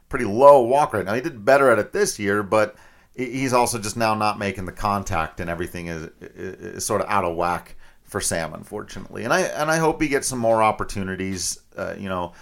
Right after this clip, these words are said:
somewhere, hopefully here. And, and, and you never know, it could always click for a guy like that.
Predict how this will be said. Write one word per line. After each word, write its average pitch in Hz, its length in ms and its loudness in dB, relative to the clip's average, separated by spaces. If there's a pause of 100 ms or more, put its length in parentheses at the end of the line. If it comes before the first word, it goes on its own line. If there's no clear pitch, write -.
(160)
somewhere, 117 440 6
hopefully 156 360 4
here. 123 380 2
And, 101 440 -2
and, 104 340 -6
and 110 140 -6
you 117 80 -4
never 143 400 -2
know, 127 480 4 (260)
it 120 60 -6
could 110 180 -12
always 143 460 4
click - 320 -4
for 107 160 0
a 98 80 -4
guy 95 160 4
like 90 320 0
that. 90 280 0